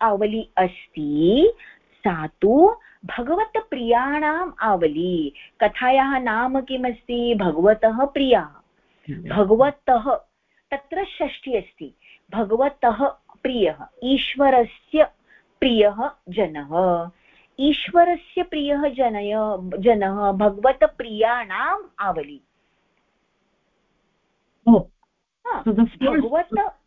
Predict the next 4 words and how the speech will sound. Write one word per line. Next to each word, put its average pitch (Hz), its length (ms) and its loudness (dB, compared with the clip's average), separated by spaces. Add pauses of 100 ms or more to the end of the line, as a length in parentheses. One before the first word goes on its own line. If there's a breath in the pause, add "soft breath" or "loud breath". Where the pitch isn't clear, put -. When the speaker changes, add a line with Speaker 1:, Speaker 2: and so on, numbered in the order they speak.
(720)
Speaker 1:
ईश्वरस्य 339 760 -2
प्रियः। 156 360 -6 (760)
Speaker 2:
हम्म। 143 380 0 (600)
Speaker 1:
ईश्वर, 302 640 0